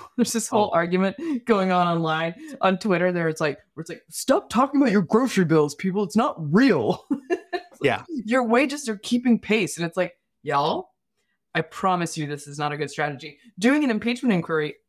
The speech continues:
Speaker 1: also might not be a good political strategy for telling the American people you're dealing with their real issues, but I know that telling them their groceries are cheap is not the way to do it. <laughs>
Speaker 2: People know better for themselves, and they can make that decision when they go in and they decide to buy, I don't know,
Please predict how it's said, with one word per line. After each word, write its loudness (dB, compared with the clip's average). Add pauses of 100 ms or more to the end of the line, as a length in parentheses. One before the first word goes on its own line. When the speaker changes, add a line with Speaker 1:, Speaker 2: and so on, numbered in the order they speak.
Speaker 1:
also 2
might 2
not -2
be 2
a 0
good -2
political 0
strategy 0
for -2
telling -2
the 2
American 0
people 2
you're 2
dealing 0
with -2
their 0
real 2
issues, 0 (180)
but 2
I 0
know 4
that 2
telling 0
them -2
their -2
groceries 0
are 4
cheap -4 (340)
is 2
not 2
the 2
way 4
to -4
do -4
it. -6
<laughs> -14
Speaker 2:
People 2
know 4
better 2
for -6
themselves, -4
and -8
they -2
can -6
make -4
that -10
decision -10
when -12
they -16
go -8
in -8
and -8
they -10
decide -6
to -18
buy, -6
I -2
don't -6
know, -14